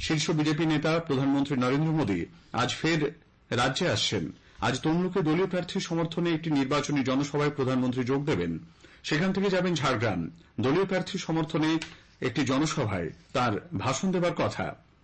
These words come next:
ভোট ব্যাংককে সন্তুষ্ট করার জন্য মুখ্যমন্ত্রী মমতা ব্যানার্জি রামকৃষ্ণ মিশন, ভারত সেবাশ্রম সংঘ এবং ইসকনের মতো আন্তর্জাতিক পরিচিতির ধর্মীয় সেবা প্রতিষ্ঠানের সন্ন্যাসীদের আক্রমণ করছেন বলে প্রধানমন্ত্রী গতকাল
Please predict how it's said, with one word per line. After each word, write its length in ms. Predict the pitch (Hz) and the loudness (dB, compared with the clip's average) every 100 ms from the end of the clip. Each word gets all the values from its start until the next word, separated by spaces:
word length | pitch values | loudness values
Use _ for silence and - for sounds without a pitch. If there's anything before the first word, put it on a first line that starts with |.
| - - - | -20 -20 -8
ভোট 300 | - 107 160 | -2 0 0
ব্যাংককে 360 | 165 196 196 214 | 2 0 0 -2
সন্তুষ্ট 500 | 196 180 180 190 - | -2 -2 0 -2 -2
করার 280 | 190 170 165 | 0 0 0
জন্য 220 | 175 190 | 0 0
মুখ্যমন্ত্রী 540 | 180 151 - 165 160 | 0 -2 0 0 0
মমতা 300 | 147 135 151 | 0 2 2
ব্যানার্জি 500 | 151 147 139 156 165 165 - - | 2 2 2 2 2 -2 -8 -2
রামকৃষ্ণ 520 | 123 151 180 190 196 | 0 2 0 0 0
মিশন, 340 | 185 - 185 | 0 0 0
ভারত 240 | 151 147 151 | 2 0 -2
সেবাশ্রম 460 | - 147 151 170 | 0 0 0 -2
সংঘ 440 | 156 165 156 110 82 - - - | -2 0 2 0 -2 -6 -16 -2
এবং 240 | 131 143 | 2 4
ইসকনের 380 | 139 - 196 196 | 2 2 0 2
মতো 200 | 190 190 | 2 2
আন্তর্জাতিক 540 | 151 151 170 175 180 | 0 0 0 0 -2
পরিচিতির 720 | 170 156 147 151 151 160 156 - - - | 0 0 0 0 2 2 0 -4 -12 -4
ধর্মীয় 360 | 104 139 180 196 | 0 2 2 2
সেবা 240 | - 165 | 0 0
প্রতিষ্ঠানের 480 | 156 151 151 160 151 | 0 0 -2 0 0
সন্ন্যাসীদের 540 | - 135 135 135 139 123 | 0 2 2 2 0 0
আক্রমণ 380 | 113 156 165 | 0 0 0
করছেন 340 | 160 165 170 170 | 0 -2 -2 0
বলে 320 | 165 90 80 - - - | 0 0 -4 -12 -20 -4
প্রধানমন্ত্রী 540 | 156 170 196 202 196 | 0 2 2 2 2
গতকাল 480 | 160 104 113 113 90 | 0 0 0 2 0